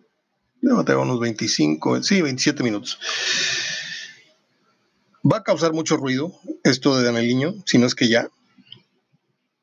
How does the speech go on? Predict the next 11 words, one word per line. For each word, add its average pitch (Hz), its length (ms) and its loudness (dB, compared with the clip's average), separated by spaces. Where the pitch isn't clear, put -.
Y 139 140 4
ojalá 165 520 2
realmente 151 640 0
esté 143 260 0
entre 127 500 -2
Almeida 147 680 2
o 117 160 4
Herrera 123 420 0
el 117 180 0
próximo 123 380 2
entrenador 107 500 -2